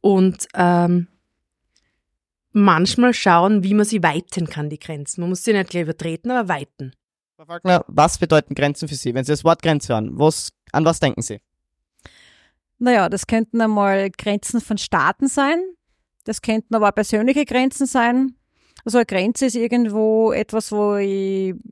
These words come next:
Speaker 3: etwas überschreite, wo vielleicht etwas Neues beginnt. Wenn's persönliche Grenzen sind, wo ich vielleicht viel investieren muss, mich überwinden muss, was Neues kennenlernen kann.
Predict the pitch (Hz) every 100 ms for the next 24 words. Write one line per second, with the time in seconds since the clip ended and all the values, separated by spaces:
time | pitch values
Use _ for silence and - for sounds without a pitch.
0 | - - 202 208 202 190 196 - 190 254
1 | - 285 285 208 208 190 - - 196 196
2 | 202 190 202 - 185 202 254 - 262 -
3 | 240 240 240 - - _ _ _ _ _
4 | _ _ - 220 233 220 240 247 247 -
5 | 220 226 233 - 226 226 233 214 220 -
6 | 208 202 - - 233 226 202 208 254 254
7 | 240 240 226 - - - 220 - 214 214
8 | 254 220 233 220 220 - - - 202 -
9 | 190 190 202 - 190 202 185 185 180 175
10 | - _ _ _ - 190 185 160